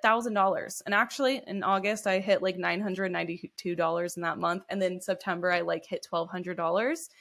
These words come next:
So that was a perfect example for me of what is possible when we align our soul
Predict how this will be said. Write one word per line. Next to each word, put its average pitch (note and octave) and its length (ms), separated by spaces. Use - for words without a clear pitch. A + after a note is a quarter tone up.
So - 360
that G3+ 200
was A#3+ 120
a C4 60
perfect A#3+ 440
example C#4 480
for A3 160
me G3 240
of G3 180
what G3 240
is G#3+ 140
possible G3+ 760
when A3 400
we A#3 240
align G#3 760
our G3 280
soul B3 720